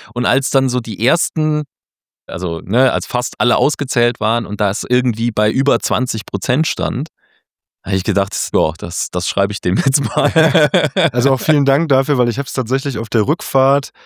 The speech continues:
Speaker 2: vom Kreishaus eben zur Aula, hab ich erst das, also man muss ja differenzieren, ich bin ja sowohl im Ortswahlbezirk Pont
Speaker 1: Ja.
Speaker 2: als auch im Kreiswahlbezirk zweiundzwanzig, wo drin Pont liegt. Also
Speaker 1: Ja.
Speaker 2: Pont ist da ein Stimmbezirk von, von
Speaker 1: Ja.
Speaker 2: sechsen.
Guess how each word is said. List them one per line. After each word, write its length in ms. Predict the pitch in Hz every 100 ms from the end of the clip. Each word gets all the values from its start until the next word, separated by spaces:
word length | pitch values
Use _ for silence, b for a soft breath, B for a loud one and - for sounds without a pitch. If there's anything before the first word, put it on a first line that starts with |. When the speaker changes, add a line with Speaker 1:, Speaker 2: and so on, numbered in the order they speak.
| b b b _
Speaker 2:
vom 460 | - - 120 117
Kreishaus 680 | 110 110 117 139 131 120 117
eben 220 | 120 120
zur 240 | 113 117 90
Aula, 560 | 117 123 104 120 120
hab 160 | 85 110
ich 240 | 113 - -
erst 320 | 110 123 -
das, 400 | 110 - - -
also 120 | - 98
man 80 |
muss 120 | 104 123
ja 80 |
differenzieren, 580 | 120 113 110 104 120 123
ich 100 | 104
bin 100 | 113
ja 120 | 117
sowohl 480 | 107 101 104 120 131 131 B B B
im 140 | 107 104
Ortswahlbezirk 800 | 113 135 123 127 131 - 127 -
Pont 400 | - 131 180 - - b
Speaker 1:
Ja. 160 | 107 85
Speaker 2:
als 220 | - 113 135
auch 100 | 113
im 80 | 110
Kreiswahlbezirk 840 | - 113 131 110 117 123 - 123
zweiundzwanzig, 960 | - - 110 110 104 104 110 131 120 -
wo 140 | 107
drin 500 | 107 110 131 151 147 - _ _ _ _
Pont 260 | 120 113 104
liegt. 300 | 117 160 95
Also 160 | 107 104
Speaker 1:
Ja. 100 | 113
Speaker 2:
Pont 140 | 123
ist 140 | 120 -
da 100 | 113
ein 280 | 120 131
Stimmbezirk 720 | 135 - 143 143 - 135 135 -
von, 320 | 117 113 95
von 220 | 110 104
Speaker 1:
Ja. 60 | 95
Speaker 2:
sechsen. 460 | 117 - 143 151